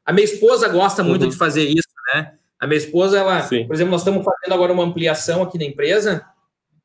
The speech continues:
Speaker 1: e ela, diariamente, ela fotografa, porque depois ela, se ela vai pra linha do tempo, né?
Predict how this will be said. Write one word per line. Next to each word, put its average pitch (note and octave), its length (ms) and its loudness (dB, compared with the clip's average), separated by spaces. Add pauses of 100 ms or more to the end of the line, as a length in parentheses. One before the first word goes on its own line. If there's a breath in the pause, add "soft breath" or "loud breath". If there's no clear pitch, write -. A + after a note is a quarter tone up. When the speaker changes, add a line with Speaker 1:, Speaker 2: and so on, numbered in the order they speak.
(260)
Speaker 1:
e C3 140 -4
ela, C#3+ 340 2 (340)
diariamente, F3+ 720 0
ela F3 140 0
fotografa, E3+ 840 -2 (440 soft breath)
porque D#3+ 580 -2
depois E3+ 380 0
ela, F3 280 -2 (140)
se E3 120 -2
ela F3+ 200 2
vai F3 220 0
pra F3+ 100 2
linha F3 220 2
do E3+ 100 -2
tempo, F3+ 360 -2
né? C#3 280 -4